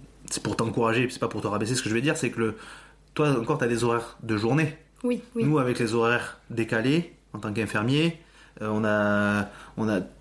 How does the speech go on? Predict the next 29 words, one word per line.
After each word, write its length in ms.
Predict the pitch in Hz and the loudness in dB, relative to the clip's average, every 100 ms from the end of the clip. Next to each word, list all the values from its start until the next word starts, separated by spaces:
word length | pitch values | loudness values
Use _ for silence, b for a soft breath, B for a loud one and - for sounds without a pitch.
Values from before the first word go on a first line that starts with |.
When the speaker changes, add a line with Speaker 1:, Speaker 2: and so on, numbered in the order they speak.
| - | -6
Speaker 1:
on 80 | 123 | -2
peut 80 | 117 | 0
pas 80 | 143 | 2
Speaker 2:
Ouais. 60 | |
Speaker 1:
faire 160 | 147 131 | 2 2
la 80 | 131 | 2
même 140 | 139 | 2
activité 380 | 131 - 120 139 | 0 -4 -6 -6
toutes 140 | - | -2
les 60 | 131 | 0
semaines. 300 | 156 151 143 - | 2 0 -2 -2
Enfin, 260 | 123 107 - - - | 0 0 -4 -14 -16
c'est, 180 | - 110 104 113 | -10 -6 -4 0
ou 40 | |
Speaker 2:
Ouais, 60 | 131 | 2
Speaker 1:
alors, 60 | 131 | 4
Speaker 2:
ouais, 60 | 143 | 4
Speaker 1:
il 20 | |
faut 60 | 135 | 2
Speaker 2:
ouais. 60 | - | 2
Speaker 1:
faire 140 | 131 | 2
des 140 | 123 | 0
concessions, 800 | - 120 123 - 151 151 156 156 | 0 0 0 2 2 4 4 4
ou 60 | 135 | 2
faut 140 | 135 123 | 0 -2
machin, 400 | 117 - 156 131 | 0 2 2 2
et 280 | 120 117 | 4 4
Speaker 2:
Mm. 20 | |
Speaker 1:
c'est, 120 | 110 | 2